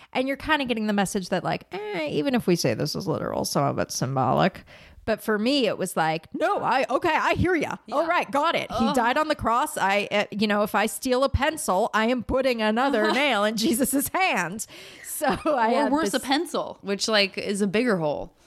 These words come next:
Speaker 1: <laughs> Right, right. Mm-hmm. Putting a pencil in his hand. Yeah, that's right. Um, yeah, so I had this, like, super intense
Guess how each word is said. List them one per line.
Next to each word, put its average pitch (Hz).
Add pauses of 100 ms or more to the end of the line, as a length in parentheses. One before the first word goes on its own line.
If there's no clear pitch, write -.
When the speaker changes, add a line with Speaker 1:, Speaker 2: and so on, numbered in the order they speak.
(220)
Speaker 1:
<laughs> - (840)
Right, 220
right. 185
Mm-hmm. 220 (300)
Putting 202
a 190
pencil 185
in 165
his 170
hand. 185
Yeah, 175
that's 190
right. 190 (760)
Um, 254 (160)
yeah, 262
so 196 (120)
I 208
had 190
this, 175
like, 156
super 196
intense 160